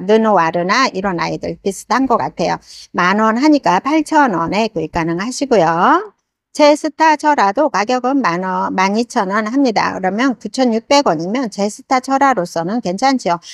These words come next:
묵어지면 이 아이들이 어떤 색감인지 다 아시죠? 아유, 정말 색감 대박입니다. 너무너무 예쁜 아이들이고요.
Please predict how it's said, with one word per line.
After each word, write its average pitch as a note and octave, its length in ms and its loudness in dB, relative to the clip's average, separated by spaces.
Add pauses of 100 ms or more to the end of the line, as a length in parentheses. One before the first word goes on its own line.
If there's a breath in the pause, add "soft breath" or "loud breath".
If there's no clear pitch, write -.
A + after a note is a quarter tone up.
(180 loud breath)
묵어지면 C#4 960 2
이 F#3+ 40 -2
아이들이 F#3 600 0
어떤 G#3+ 300 -4
색감인지 F3 680 -4
다 C3 200 -6
아시죠? F3+ 600 -4
아유, G#3+ 460 -2
정말 E3 520 -4
색감 F3+ 420 -2
대박입니다. E3+ 800 -2
너무너무 G3 680 -2
예쁜 F3 300 -4
아이들이고요. F3+ 920 -2